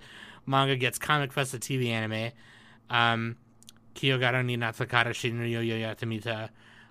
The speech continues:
I Became a Kurogearu, So I Effed My Best Friend manga. Uh, the Kurogearu in the manga's title is a contraction of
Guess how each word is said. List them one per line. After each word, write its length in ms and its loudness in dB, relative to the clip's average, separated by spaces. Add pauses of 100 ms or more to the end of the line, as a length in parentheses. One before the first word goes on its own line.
I 80 -2
Became 380 0
a 80 -2
Kurogearu, 800 0
So 140 -4
I 260 -6 (920)
Effed 300 0
My 180 0
Best 260 -2
Friend 340 0
manga. 460 -4 (500)
Uh, 500 2 (1900)
the 200 -8
Kurogearu 920 0
in 80 -8
the 60 -4
manga's 300 0
title 260 -2
is 120 -8
a 40 -10
contraction 840 -2
of 220 -6